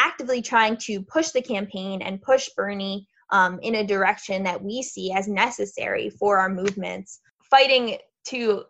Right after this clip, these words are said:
have independence from the Democratic Party, which we see as basically this, this strangling force that's sabotaging our movements, um, each step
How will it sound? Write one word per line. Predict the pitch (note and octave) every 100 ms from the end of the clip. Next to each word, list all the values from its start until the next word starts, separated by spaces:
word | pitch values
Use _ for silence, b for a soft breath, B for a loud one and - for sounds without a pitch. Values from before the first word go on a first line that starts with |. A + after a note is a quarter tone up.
| _
have | - A3+ A#3
independence | F#3+ G#3+ G3 G3+ G3+ G3
from | - A#3+ A#3+
the |
Democratic | G3 F3+ F#3 F#3 F3+ G3
Party, | - A#3+ G3+ F#3+
which | F#3+ -
we | G3
see | - A#3+
as | G3 F#3+
basically | - A#3+ - B3+ A#3+
this, | G3+ G3+ - -
this | G3+ G3+
strangling | - - F#3 B3 C4+ A3+ G#3+
force | - G3 G#3 G3+
that's | F3 F3
sabotaging | - F#3 F#3+ F#3 - F#3 F#3+ F#3
our | F3+
movements, | F#3+ F#3 F#3+ F#3 F#3+ -
um, | F3 F3+ -
each | G3+
step | - - F3+